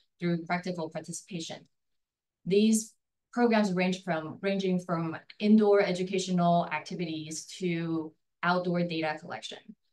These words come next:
fostering a hands-on understanding and appreciation of science and nature.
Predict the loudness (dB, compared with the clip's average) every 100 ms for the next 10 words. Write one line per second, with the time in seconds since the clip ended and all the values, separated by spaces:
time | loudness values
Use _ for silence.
0 | _ 0 2 0 -2 -2 -2 -4 -8 -6
1 | -4 -2 -2 0 0 0 -4 -4 -4 -6
2 | -8 -10 -10 -12 -8 -6 -4 -6 -8 -10
3 | -10 -8 -6 -6 -8 -10 -14 -14 -18